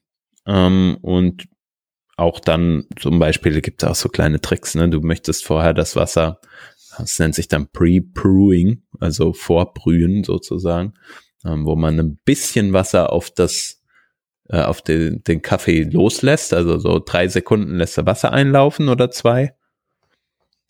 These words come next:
Und dann machst du erstmal eine Pause, dann kann das Wasser schon mal sich an den Kaffee gewöhnen und umgedreht. Und dann nach drei Sekunden Pause oder so lässt du dann den Rest deines Wassers da,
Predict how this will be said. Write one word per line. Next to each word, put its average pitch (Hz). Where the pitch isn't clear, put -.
Und 87
dann 85
machst 87
du -
erstmal 82
eine 82
Pause, 117
dann 90
kann 90
das 85
Wasser 87
schon 87
mal 82
sich -
an 90
den 87
Kaffee 98
gewöhnen 101
und 95
umgedreht. 156
Und 90
dann 90
nach 90
drei 90
Sekunden 95
Pause 104
oder 101
so 98
lässt -
du 98
dann 87
den 87
Rest 98
deines 85
Wassers 87
da, 82